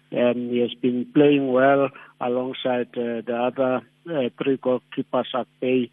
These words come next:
Vuma, and Khune. And, um, yeah, it has come to a point where we had to let him go, obviously, after signing Brendan Peterson, um, who has joined the other three goalkeepers,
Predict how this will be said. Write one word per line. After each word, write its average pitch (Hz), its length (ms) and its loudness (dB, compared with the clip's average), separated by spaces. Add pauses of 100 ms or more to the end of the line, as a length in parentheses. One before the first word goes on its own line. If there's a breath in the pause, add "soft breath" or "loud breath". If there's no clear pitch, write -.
(320 loud breath)
Vuma, 127 460 -2
and 117 220 -8
Khune. 139 400 0 (400 soft breath)
And, 117 240 -6 (100)
um, 120 400 0
yeah, 127 200 6
it 120 240 -2
has 117 160 -4 (200)
come 131 420 0 (300 loud breath)
to 131 100 4
a 123 60 4
point 131 480 0
where 123 440 2 (180)
we 123 220 -4
had 123 140 -4 (120)
to 131 100 -4
let 120 280 -4
him 123 220 -6
go, 127 400 4
obviously, 123 460 -2
after 123 360 -2
signing 123 460 0 (400 loud breath)
Brendan 127 540 2
Peterson, 123 600 -2 (320 loud breath)
um, 117 460 -2
who 127 180 0
has 117 200 0 (100)
joined 123 420 0 (180)
the 127 180 0
other 123 300 2 (140)
three 123 360 2 (100)
goalkeepers, 117 760 -2